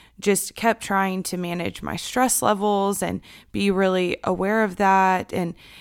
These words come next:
and that was hard to be aware of my stress levels because I also didn't know that I was stressed, because I didn't have this emotive rise and fall, but I just had to take note of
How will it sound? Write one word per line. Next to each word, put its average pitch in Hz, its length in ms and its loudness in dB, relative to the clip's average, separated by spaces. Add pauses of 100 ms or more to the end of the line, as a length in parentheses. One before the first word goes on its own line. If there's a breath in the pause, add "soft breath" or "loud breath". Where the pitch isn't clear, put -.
(140 loud breath)
and 196 120 2
that 156 120 2
was - 120 -2
hard 339 260 6
to 254 60 -2
be 226 100 0
aware 202 200 2
of 196 80 -4
my 180 80 -2
stress 214 340 -4
levels 180 360 -2
because 180 360 -4 (480)
I 202 140 6
also 233 320 2
didn't 180 460 -4
know 180 200 2
that 165 140 -2
I 160 80 2
was 175 160 -6
stressed, - 580 -4 (240 loud breath)
because 202 220 0
I 180 80 4
didn't 220 340 -4
have 196 380 0
this 175 240 -2 (260 loud breath)
emotive 185 640 4
rise 170 400 2
and 170 220 -6
fall, 180 420 4
but 170 260 -2 (280 loud breath)
I 185 100 0
just 185 200 -2
had 185 160 2
to 180 80 -10
take - 240 -6
note 170 500 -2
of 165 380 0